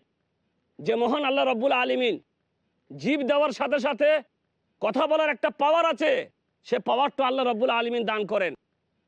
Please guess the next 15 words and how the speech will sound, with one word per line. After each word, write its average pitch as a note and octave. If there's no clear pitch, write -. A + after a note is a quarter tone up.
যদি A#3
পাওয়ার C#4
দেন C#4+
আল্লাহ, E4
তবে A#3+
আপনি C4
কথা C4
বলতে C4+
পারবেন, B3
আর A3
যদি A#3
আল্লাহ C#4
পাওয়ার D4
না D#4+
দেন C4+